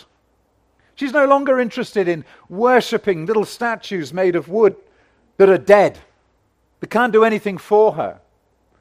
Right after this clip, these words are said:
She's no longer interested in bringing offerings of fruit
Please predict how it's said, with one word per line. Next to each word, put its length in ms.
She's 180
no 120
longer 340
interested 540
in 180
bringing 600
offerings 640
of 140
fruit 640